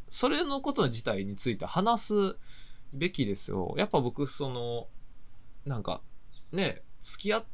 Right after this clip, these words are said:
てる以上、やっぱ何でも、ある程度やっぱ話した方-、まあそれはもちろん隠すべきこともあるっちゃあるけど、まあそういう二人の間のことについては、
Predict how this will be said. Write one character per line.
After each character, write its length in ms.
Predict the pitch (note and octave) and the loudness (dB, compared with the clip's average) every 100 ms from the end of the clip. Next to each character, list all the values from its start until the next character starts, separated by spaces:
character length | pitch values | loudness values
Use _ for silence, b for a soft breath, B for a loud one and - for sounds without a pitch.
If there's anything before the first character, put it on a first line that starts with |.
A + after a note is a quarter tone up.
| - | -2
て 100 | B3+ | 0
る 160 | C4+ | 4
以 80 | C#4 | 4
上、 420 | A3 A2+ A#2 G#2+ - | 6 6 6 4 0
や 60 | |
っ 20 | C#3 | -2
ぱ 80 | |
何 280 | A2+ A#2 E3 | -2 0 0
で 100 | G3+ | 0
も、 380 | G#3+ B2 G2+ - - B B B | 0 2 0 -2 -6 B B B
あ 100 | - | 2
る 60 | C3+ | 4
程 140 | E3+ | 4
度 60 | E3 | 2
や 60 | G3 | 2
っ 40 | |
ぱ 80 | B2 | 2
話 320 | C3 D#3 E3 | 2 0 0
し 20 | |
た 80 | C3+ | 0
方-、 80 | G#2 | 2
ま 140 | F#3 | 4
あ 40 | G3 | 6
そ 80 | |
れ 60 | F3 | 6
は 40 | |
も 80 | C#3+ | 6
ち 60 | C#3+ | 4
ろ 60 | |
ん 40 | G#2 | 2
隠 200 | - - | 2 2
す 160 | A3 B3+ | 2 4
べ 100 | G#4 | 4
き 120 | G4+ | 4
こ 140 | - A2+ | 2 0
と 100 | G#2 | 0
も 180 | - | 2
あ 40 | E3 | 2
る 100 | A3 | 0
っ 40 | - | -2
ち 140 | G#2 | 0
ゃ 60 | F#2+ | 2
あ 60 | |
る 100 | A#2 | 2
け 140 | - F#2 | 2 2
ど、 300 | G#2+ F#2+ - B B | 2 2 -2 B B
ま 80 | A#3+ | -2
あ 60 | A3 | 0
そ 160 | B3+ | 0
う 40 | B3+ | 0
い 80 | B3 | -2
う 60 | |
二 320 | - - C#4 | -2 2 4
人 160 | D4+ C3 | 4 4
の 400 | D3+ D#3+ G#2 - | 4 4 2 2
間 240 | C3 D3 | 2 2
の 120 | E3 F3 | -2 -2
こ 120 | D3 | -2
と 100 | D#3+ | -2
に 120 | G#2+ | -2
つ 140 | - | -4
い 80 | A#2+ | -4
て 100 | G2 | -4
は、 340 | F#2 G#2+ F2+ | 2 4 4